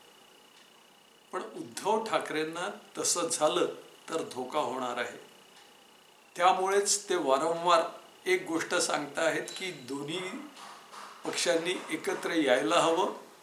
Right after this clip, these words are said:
ती आजची गरज आहे. अर्थात त्यावेळी ते एक धोका लक्षात घेत नाही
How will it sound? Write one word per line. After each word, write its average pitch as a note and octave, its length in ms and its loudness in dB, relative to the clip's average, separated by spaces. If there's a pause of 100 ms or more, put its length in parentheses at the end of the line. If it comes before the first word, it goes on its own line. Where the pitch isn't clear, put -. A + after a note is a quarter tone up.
(1400)
ती F#3+ 140 2
आजची F3+ 320 4
गरज D3+ 440 4
आहे. - 240 2 (960)
अर्थात F#3 420 0 (120)
त्यावेळी D#3+ 340 6 (100)
ते F3+ 140 8
एक F3+ 60 6 (100)
धोका D#3 300 4
लक्षात F3 380 6
घेत E3 380 0
नाही E3+ 180 2